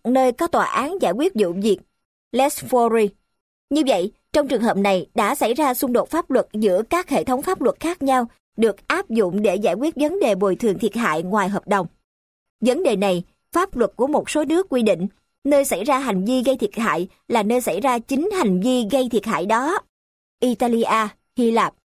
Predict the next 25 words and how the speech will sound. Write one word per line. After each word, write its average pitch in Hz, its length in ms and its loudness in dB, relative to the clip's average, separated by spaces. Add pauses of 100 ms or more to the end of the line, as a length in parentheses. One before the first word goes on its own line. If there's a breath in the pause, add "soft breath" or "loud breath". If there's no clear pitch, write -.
(320)
Hoặc 233 300 2
nơi 262 240 2
xảy 180 200 -4
ra 269 120 0
hành 214 240 -2
vi 240 200 0
gây 277 160 2
thiệt - 200 -2
hại 185 300 -2 (280 soft breath)
là 226 220 2
nơi 247 280 2
hiển 240 480 0
diện 208 240 2
hậu 190 240 0
quả 202 260 0
thiệt - 220 -2
hại. 190 360 -2 (500)
Anh, 220 220 -2 (420)
Pháp, 330 240 0 (320)
Mỹ. 220 380 0 (1200)
Theo 262 220 2
pháp 320 220 -2
luật 240 160 2
Việt 208 200 0
Nam, 226 200 0